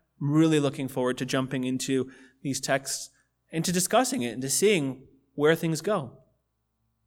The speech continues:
So be praying about these things. Be asking the Lord to direct you, to show you how we might pursue him together. And we'll go where the Spirit leads.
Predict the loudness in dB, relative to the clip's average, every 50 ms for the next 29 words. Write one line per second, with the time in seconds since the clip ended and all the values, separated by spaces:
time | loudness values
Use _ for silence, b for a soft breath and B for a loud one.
0 | _ _ _ _ _ _ _ _ _ _ _ _ _ _ _ _ _ _ _ _
1 | _ _ -8 -4 -4 -4 -4 2 4 4 4 6 6 6 4 4 2 -2 -6 -6
2 | -6 -6 -6 -8 -6 -4 -4 -2 -2 -2 -2 -2 -2 -4 -2 -2 0 2 2 2
3 | 0 -2 B B B B B B -12 -8 -4 0 2 2 0 0 -2 -8 -6 -6
4 | -6 -4 0 0 0 0 0 -4 -8 -12 -14 -18 _ _ _ _ _ _ _ _
5 | _ _ _ _ _ _ _ _ _ _ _ _ _ _ _ _ _ _ -10 -2
6 | 2 2 4 4 2 0 -2 -4 -2 -2 -2 -2 -2 -6 -8 -14 -20 _ _ _
7 | -6 -6 -4 -4 -4 -4 -4 -4 -6 -8 -8 -6 -4 -4 -6 -6 -8 -16 -20 _
8 | _ _ _ _ _ _ _ _ _ _ _ _ _ _ _ _ _ _ _ _
9 | _ _ _ _ _ _ _ _ _ _ _ _ _ _ _ _ -6 -2 -2 0
10 | 2 4 4 4 4 2 0 -2 -4 -6 -6 -4 -4 -4 -4 -6 -10 -12 -16 -18
11 | -20 -20 -20